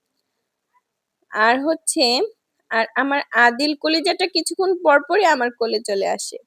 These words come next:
আমার খুবই ভালো লাগে। মাশাআল্লাহ,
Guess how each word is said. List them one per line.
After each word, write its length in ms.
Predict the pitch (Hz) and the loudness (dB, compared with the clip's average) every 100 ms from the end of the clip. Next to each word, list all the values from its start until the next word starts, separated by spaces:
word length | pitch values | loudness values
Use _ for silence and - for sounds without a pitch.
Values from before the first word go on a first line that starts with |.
| _ _ _ | _ _ _
আমার 240 | 214 220 233 | -6 -4 -6
খুবই 320 | - 240 233 | -6 -6 -6
ভালো 260 | 240 202 190 | -2 -2 -2
লাগে। 300 | 190 - 226 - 226 | -4 -6 -16 -16 -8
মাশাআল্লাহ, 640 | 214 208 - 214 196 202 | -4 -4 -2 -2 0 0